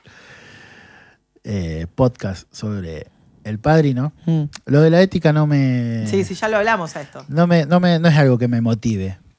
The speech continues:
Speaker 1: ¿Por qué? Porque están dentro de, de los canones o de, o de las leyes que ellos mismos están haciendo.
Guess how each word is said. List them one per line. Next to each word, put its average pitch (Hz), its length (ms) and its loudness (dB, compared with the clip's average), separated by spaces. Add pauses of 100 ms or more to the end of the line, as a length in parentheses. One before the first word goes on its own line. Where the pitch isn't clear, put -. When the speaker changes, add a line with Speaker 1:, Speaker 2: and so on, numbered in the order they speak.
(120)
Speaker 1:
¿Por 127 260 2
qué? 113 320 -2 (100)
Porque 147 680 0
están 190 600 -2
dentro 175 680 2
de, 110 600 -2 (600)
de 123 160 -2
los 120 160 0
canones 170 720 2
o 131 160 0
de, 113 320 0
o 113 140 -4
de 113 140 0
las 110 260 -4
leyes 147 460 0
que 127 160 -2
ellos 135 280 -2
mismos 127 340 -6
están 127 180 -6
haciendo. 107 600 -6